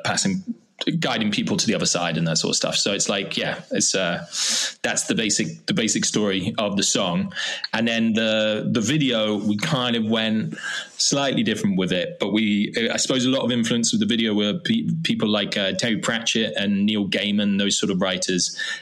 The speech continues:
And we kind of had him in modern day Berlin. But again, he's, he, we got this, actually this clown actor to, um, portray him. And it's like, so you can't see his face, but he's a very physical actor.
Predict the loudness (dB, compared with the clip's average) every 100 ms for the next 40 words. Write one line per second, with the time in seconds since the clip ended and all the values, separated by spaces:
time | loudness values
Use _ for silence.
0 | -8 -2 0 2 2 0 0 0 0 0
1 | 0 0 0 2 2 0 -2 -12 -12 -12
2 | -12 -16 -6 0 2 2 2 2 2 2
3 | 2 2 0 0 0 2 0 2 0 0
4 | -4 -8 -6 -6 -8 -6 -4 -2 -2 0
5 | 0 0 0 0 0 2 2 0 2 2
6 | 2 2 0 0 0 2 2 0 -2 0
7 | 0 0 0 -2 -2 0 0 -2 -2 2
8 | 2 2 2 2 0 -2 -2 0 0 0
9 | 0 0 0 -2 -4 -2 0 0 0 0
10 | 0 0 0 -2 -4 -12 -20 -14 -6 -2
11 | 0 0 2 0 0 0 0 0 0 0
12 | 0 0 0 0 -2 0 0 -2 -4 -2
13 | -2 -2